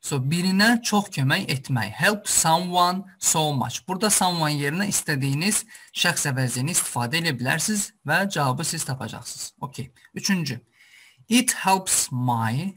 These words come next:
it helps me, and the last one, they help me. So, which one is wrong? Which one is incorrect?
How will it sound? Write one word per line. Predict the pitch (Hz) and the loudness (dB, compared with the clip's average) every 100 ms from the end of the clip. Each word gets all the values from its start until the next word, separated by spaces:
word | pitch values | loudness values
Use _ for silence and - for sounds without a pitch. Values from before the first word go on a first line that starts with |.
| _ _ _ _ _ - | _ _ _ _ _ -4
it | 208 - - | -4 -4 0
helps | 165 151 139 - - | 2 2 -2 -4 -2
me, | 117 113 113 139 196 208 _ _ _ _ | 0 2 2 0 -2 -6 _ _ _ _
and | 127 123 113 113 | 2 2 2 -2
the | |
last | 113 180 220 - | 2 2 2 0
one, | 185 165 160 165 170 _ - | 4 6 6 4 -2 _ -12
they | 127 123 190 196 | -4 0 2 0
help | - 135 123 131 - - - | 0 2 2 0 -6 -18 -8
me. | 147 135 104 - _ _ | -4 -4 -6 -12 _ _
So, | - - 127 | -2 -2 -2
which | 110 190 269 - | -2 0 0 0
one | 185 165 165 160 - | 4 4 4 0 -4
is | 151 143 - - | -2 -2 -4 -6
wrong? | 139 170 160 113 90 - _ | -2 4 4 2 -4 -12 _
Which | 127 202 202 | -2 -2 0
one | 185 165 | 0 2
is | 160 151 - _ | 2 0 -4 _
incorrect? | 202 202 131 127 117 190 202 - | 2 2 2 -2 2 2 0 -12